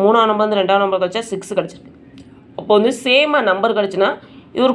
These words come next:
கூட்டுத்தொடர் ந-, வரிசைன்னு ஞாபகம் வச்சுக்கோங்க. அதேமாரி பொது வித்தியாசம்னு கேட்டா கண்டுபிடிக்க தெரியணும். இதான் பொது வித்தியாசம். அப்ப என்னது? சிக்ஸுங்கிறது தான் பொது வித்தியாசம். இந்த பொது வித்தியாசத்தை வச்சு தான் நம்ம வந்து நம்பரை வகுக்க போறோம். இப்போ ஃபர்ஸ்ட் நம்பர்,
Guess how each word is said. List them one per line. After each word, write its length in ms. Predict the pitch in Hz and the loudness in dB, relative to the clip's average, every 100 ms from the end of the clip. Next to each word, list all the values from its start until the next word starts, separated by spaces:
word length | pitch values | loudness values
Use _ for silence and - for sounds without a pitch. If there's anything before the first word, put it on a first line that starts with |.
| 247 | 0
கூட்டுத்தொடர் 440 | 285 - 214 208 | -2 0 2 2
ந-, 80 | 196 190 175 - - - - - - | 4 4 2 -6 -20 -20 -20 -10 -2
வரிசைன்னு 360 | 190 190 220 214 | 0 0 -2 0
ஞாபகம் 240 | 196 190 | 0 0
வச்சுக்கோங்க. 340 | 175 160 160 190 330 - - - - - - - - | -2 -6 -2 -2 -2 -8 -20 -20 -20 -20 -20 -12 0
அதேமாரி 460 | 202 202 190 175 247 - - - - - - - - | 2 4 4 2 0 -4 -18 -20 -20 -20 -20 -12 -2
பொது 200 | 294 311 392 | 0 2 0
வித்தியாசம்னு 540 | 285 - 269 262 262 226 | -2 0 0 2 0 -2
கேட்டா 220 | 220 220 294 403 - - - - - | 0 0 0 -4 -18 -20 -20 -20 -4
கண்டுபிடிக்க 340 | 220 220 226 202 | -4 -2 -4 -4
தெரியணும். 260 | 185 175 196 | -4 -6 -4
இதான் 220 | 247 320 220 | -4 -2 -2
பொது 140 | 220 240 | -2 -2
வித்தியாசம். 420 | 180 180 175 170 180 | -2 -2 -2 -6 -6
அப்ப 180 | 180 190 | -2 0
என்னது? 260 | 208 240 - - - | 0 0 -6 -10 -8
சிக்ஸுங்கிறது 540 | 247 - 277 254 214 226 | -8 -4 -2 0 2 0
தான் 120 | 392 - - - - 226 | -2 -8 -20 -20 -8 -2
பொது 180 | 240 269 | 0 0
வித்தியாசம். 320 | 233 196 190 185 | 0 -2 0 -4
இந்த 100 | 185 | -2
பொது 140 | 214 254 254 | -2 -2 -4
வித்தியாசத்தை 340 | 220 208 185 | -4 -4 -4
வச்சு 140 | 175 185 | -4 -2
தான் 120 | 214 220 | -2 -2
நம்ம 120 | 170 | -2
வந்து 160 | 160 226 392 - - | -2 -4 -6 -8 -2
நம்பரை 280 | 196 214 240 190 | 0 0 -2 0
வகுக்க 260 | 190 202 208 | 0 0 -2
போறோம். 260 | 139 147 147 - - - - | -2 -2 -4 -10 -20 -20 -20
இப்போ 140 | - 190 | -6 0
ஃபர்ஸ்ட் 220 | 208 208 262 | 0 0 -2
நம்பர், 240 | 233 208 | 0 2